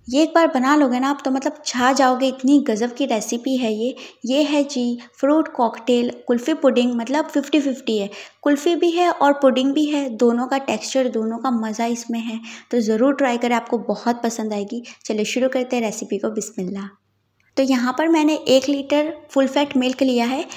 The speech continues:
इसको सबसे पहले मैं एक उबाल लेकर आ जाऊँगी। तो हाई फ्लेम पर रख दिया है, इसको बॉयल होने देंगे। तब तक ना एक कॉर्नफ्लोर की स्लरी बनाकर रख देते हैं पहले से ही।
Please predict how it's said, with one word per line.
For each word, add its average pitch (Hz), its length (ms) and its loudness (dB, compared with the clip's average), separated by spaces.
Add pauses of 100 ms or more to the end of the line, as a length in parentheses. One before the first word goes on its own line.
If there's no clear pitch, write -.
(180)
इसको - 240 -2
सबसे 320 240 -2
पहले 302 240 0
मैं 311 120 4
एक - 180 -10
उबाल 220 360 2
लेकर 214 300 -2
आ 190 80 -4
जाऊँगी। 190 280 -6
तो 226 120 -4
हाई 226 200 0
फ्लेम 277 220 -4
पर 285 160 2
रख 240 140 0
दिया 294 260 -2
है, 339 140 -4 (260)
इसको 269 200 -2
बॉयल 214 280 0
होने 220 260 -2
देंगे। 190 320 -8 (360)
तब 269 180 -2
तक 311 120 0
ना 320 200 2
एक 277 160 0
कॉर्नफ्लोर 247 440 0
की 285 140 -2
स्लरी 233 340 0
बनाकर 240 400 -2
रख 220 140 -2
देते 226 280 -2
हैं 226 80 -4
पहले 214 260 -2
से 240 120 -6
ही। 302 120 -2